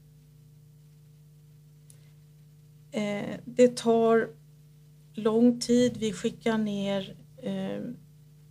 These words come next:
eh, tandkort och alla möjliga saker. Det här var ju liksom en chock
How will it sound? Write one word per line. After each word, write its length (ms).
eh, 420
tandkort 1000
och 380
alla 140
möjliga 360
saker. 520
Det 60
här 200
var 180
ju 140
liksom 360
en 140
chock 440